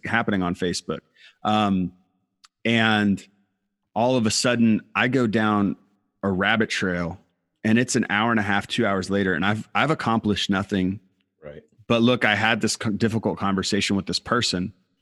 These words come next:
Speaker 1: which I'm not saying there's no redemption in that or that those moments aren't redeemable, but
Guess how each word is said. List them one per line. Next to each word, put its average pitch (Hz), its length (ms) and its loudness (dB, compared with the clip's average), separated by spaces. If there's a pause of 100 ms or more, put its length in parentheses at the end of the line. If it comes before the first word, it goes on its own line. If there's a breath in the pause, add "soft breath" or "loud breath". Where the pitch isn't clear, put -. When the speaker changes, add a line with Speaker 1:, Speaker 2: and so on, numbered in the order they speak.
(240 soft breath)
Speaker 1:
which - 260 0 (280)
I'm 170 140 4
not 254 180 2
saying 185 420 2
there's 123 200 2
no 135 160 4
redemption 113 640 2
in 98 140 2
that 98 260 2
or 101 140 0
that 98 160 0
those 107 200 0
moments 107 320 2
aren't 95 140 -2
redeemable, 123 800 -2 (1120)
but 123 480 -2